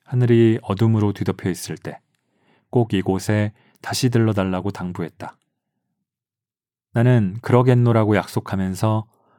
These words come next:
언젠가 다큐멘터리에서 봤던 오로라를 떠올렸다. 발밑 아득히 자리한 별에서 이곳을 향해 쏘아올린 듯한 빛의 기둥. 정지해 있는 듯하다가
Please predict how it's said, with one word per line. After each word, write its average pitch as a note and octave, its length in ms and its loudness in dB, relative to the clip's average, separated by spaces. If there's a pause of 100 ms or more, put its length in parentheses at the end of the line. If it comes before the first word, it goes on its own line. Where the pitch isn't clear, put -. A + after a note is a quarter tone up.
(100)
언젠가 A#2+ 720 2
다큐멘터리에서 B2 840 0
봤던 G2+ 640 -2
오로라를 G2 480 -2
떠올렸다. F#2 600 -6 (880)
발밑 A2+ 420 2
아득히 A2 540 0
자리한 F#2+ 440 -2
별에서 F#2+ 640 -4 (300)
이곳을 A2 380 -2
향해 G#2 280 0
쏘아올린 G2+ 560 -2
듯한 G#2 640 -6
빛의 - 380 -8
기둥. D#2 300 -10 (1120)
정지해 A2+ 500 2
있는 G#2 200 0
듯하다가 G#2 680 -4